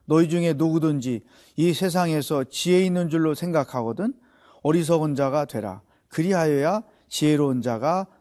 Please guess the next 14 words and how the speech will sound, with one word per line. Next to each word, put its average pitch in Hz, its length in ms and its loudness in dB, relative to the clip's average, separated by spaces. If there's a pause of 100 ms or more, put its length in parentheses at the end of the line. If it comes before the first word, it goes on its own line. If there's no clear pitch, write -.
되리라." 107 600 -6 (1120)
세상에 214 640 -2
대하여 185 680 -2
지혜로운 208 500 0
자가 180 200 0
되지 151 220 -6
말라는 127 360 -6
것이죠. 113 320 -18 (420)
또 151 360 0 (160)
십구 208 280 -2
절에서 127 460 0 (240)
"이 175 140 2
세상 202 340 4
지혜는 143 580 2